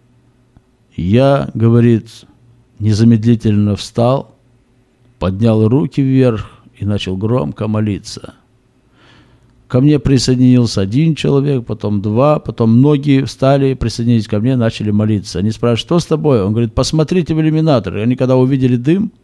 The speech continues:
они начали все со мной молиться. Я громко, очень громко молился. Я вспомнил и семью, вспомнил и жену, и деток, говорит. Я никак не стеснялся, совсем не стеснялся молиться.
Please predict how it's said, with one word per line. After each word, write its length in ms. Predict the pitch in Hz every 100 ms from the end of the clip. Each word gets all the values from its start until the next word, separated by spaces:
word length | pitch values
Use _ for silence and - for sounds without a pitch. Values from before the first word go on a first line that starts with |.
| _ _ _ _ _ _
они 260 | - 107 117
начали 380 | 117 113 104 101
все 220 | - 143
со 140 | 120
мной 200 | 107 113
молиться. 460 | 107 107 104 - 95
Я 180 | 107 113
громко, 540 | 113 127 175 165 131
очень 480 | 113 143 151 147 147
громко 440 | 139 151 135 123
молился. 600 | 127 127 123 101 - - - _ - - - - _ _
Я 440 | 110 143 151 - - _ _ _ _ _ _ _ -
вспомнил 760 | - - 139 147 147 147 147 143
и 140 | -
семью, 640 | - 147 139 127 151 139
вспомнил 600 | 107 - - 143 147 139 135
и 60 |
жену, 500 | 120 127 127 143 143
и 180 | 139 120
деток, 520 | 107 135 156 - 117
говорит. 560 | 117 113 117 110 - - _ -
Я 180 | 120 147
никак 340 | 175 175 175
не 180 | 180 175
стеснялся, 800 | 170 190 170 - 196 190 151 -
совсем 480 | - 151 - 190 185
не 80 | 175
стеснялся 680 | - 170 - 180 175 151 170
молиться. 680 | 160 165 156 - - -